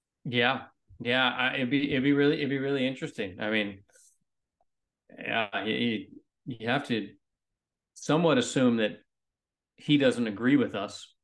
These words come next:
because you would think that, you know, shooting lower scores is, is, is the goal. So you would, <laughs> you know, you would go do it this way if you thought it would produce a better result. And obviously he's hit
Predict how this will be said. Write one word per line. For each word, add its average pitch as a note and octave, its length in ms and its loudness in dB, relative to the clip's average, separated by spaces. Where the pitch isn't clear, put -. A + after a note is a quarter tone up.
because A#2+ 360 -4
you A#2 80 -2
would A2 160 -4
think B2+ 240 2
that, A2 240 0
you C3 80 2
know, G2+ 180 0
shooting A#2+ 360 2
lower A2+ 220 2
scores A2 440 0
is, G2+ 180 -10
is, - 180 -6
is - 280 -4
the - 80 -6
goal. A2 360 2
So G#2+ 360 -6
you C#3 180 0
would, B2 200 2
<laughs> - 40 -2
you D3+ 160 4
know, A#2+ 100 2
you A2+ 200 0
would A2+ 220 0
go A2 300 2
do C3+ 160 2
it B2 120 0
this A2+ 200 -4
way A2 180 2
if G#2 140 -6
you A2+ 80 -6
thought B2 320 2
it A2 100 0
would A2+ 160 -4
produce A#2 420 -4
a A2+ 60 -4
better A2+ 240 2
result. G#2 480 -2
And C#3+ 160 0
obviously A#2 680 0
he's A#2 260 -4
hit A2 280 -2